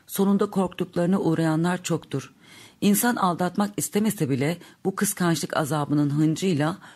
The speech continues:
öç almak sevdasına düşüyor. Başka erkekler için en masum sayılan hareketleri benim yapmam büyük birer günah şeklini alır. Sık tıraş olmak, çamaşır değiştirmek, yeni elbise giymek, özenli bir kılıkla sokağa çıkmak,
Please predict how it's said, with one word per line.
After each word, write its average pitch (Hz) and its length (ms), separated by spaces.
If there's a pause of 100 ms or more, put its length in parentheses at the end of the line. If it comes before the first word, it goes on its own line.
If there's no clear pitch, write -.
(140)
öç 202 160
almak 151 320
sevdasına 135 640
düşüyor. 135 440 (520)
Başka 175 320
erkekler 170 560
için 165 360 (240)
en 220 160
masum 156 380
sayılan 139 360
hareketleri 147 580
benim 160 240
yapmam 160 460 (320)
büyük 202 240
birer 165 220
günah 151 300
şeklini 143 420
alır. 131 320 (360)
Sık - 280
tıraş 151 280
olmak, 139 420 (220)
çamaşır 151 460
değiştirmek, 139 720 (240)
yeni 156 200
elbise 156 400
giymek, 139 480 (260)
özenli 175 440
bir 170 100
kılıkla 165 380
sokağa 156 400
çıkmak, 143 420